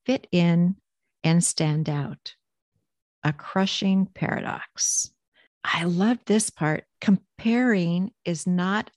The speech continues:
a choice. We're hardwired for it. Comparison says, "Be like everyone else, but better." And I thought,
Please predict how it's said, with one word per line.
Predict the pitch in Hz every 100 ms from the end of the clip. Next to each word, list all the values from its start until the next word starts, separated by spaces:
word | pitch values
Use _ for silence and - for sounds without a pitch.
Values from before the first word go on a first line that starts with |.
| _
a | 185
choice. | - - 185 170 147 - - - _ _ _ _ _ _ _ _ _ _
We're | 180 160
hardwired | - 190 202 202 185 180 175 160 -
for | - - -
it. | - - - _ _ _ _ _ _ _ _ _ _ _ _ _ _ _ -
Comparison | 180 - 202 220 247 - 196
says, | - 160 156 147
"Be | - 220 240
like | 214 196
everyone | 190 196 190 180
else, | 165 156 147 -
but | 165 - -
better." | 175 156 - 147 - _ _ _ _ _ _ _ _ _ _ _ _ _ _ _ _ _ _ _ _ _ _ -
And | 151
I | 175 202 226
thought, | 220 175 170 160 160